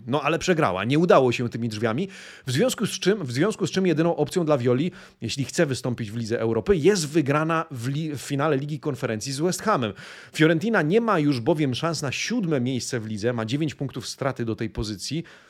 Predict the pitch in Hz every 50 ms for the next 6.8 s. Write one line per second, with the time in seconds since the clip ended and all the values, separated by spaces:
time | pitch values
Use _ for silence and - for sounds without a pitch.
0 | _ _ _ - 269 233 165 170 160 175 180 190 190 190 240 226 - 170 160 147
1 | 135 127 131 151 160 - - 139 139 170 185 - - _ _ - 165 160 160 160
2 | 135 - 135 127 117 - - - 127 123 123 120 110 - 117 110 107 107 120 98
3 | 92 92 - - _ _ - - 220 247 233 - 240 220 190 160 175 170 156 170
4 | 165 165 - - - - 139 143 135 160 156 123 143 139 131 143 139 131 123 143
5 | 143 143 - - - 139 131 131 127 - 110 92 - - - 214 208 - - 254
6 | - - 220 226 220 208 185 156 127 135 139 131 139 214 104 - -